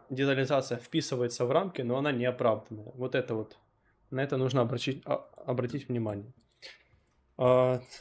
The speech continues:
возможно, у кого-то возникнут вопросы, как я вот этот чамфер взял и убрал. А, я пользуюсь, э, машин-тулзом. И тут Y нажимаешь, чамфер,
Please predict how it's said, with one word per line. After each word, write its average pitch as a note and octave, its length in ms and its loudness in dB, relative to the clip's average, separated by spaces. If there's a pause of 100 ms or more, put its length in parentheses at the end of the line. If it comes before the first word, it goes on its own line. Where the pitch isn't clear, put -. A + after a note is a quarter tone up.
(200)
возможно, E3+ 480 6
у D#3 40 4
кого-то E3+ 280 8
возникнут C#3 400 2
вопросы, D3 420 4
как D3 220 6
я C#3 60 6
вот B2+ 180 0
этот B2+ 220 0
чамфер D#3 500 4
взял C3 300 8
и - 40 10
убрал. A2+ 420 4 (320)
А, A#2 120 -2
я D3+ 180 6
пользуюсь, D3 640 4
э, A#2+ 340 2 (760)
машин-тулзом. D#3 1040 2 (920)
И B2+ 80 -6
тут D3+ 260 -2
Y C3+ 360 0
нажимаешь, C#3+ 540 2
чамфер, - 580 -2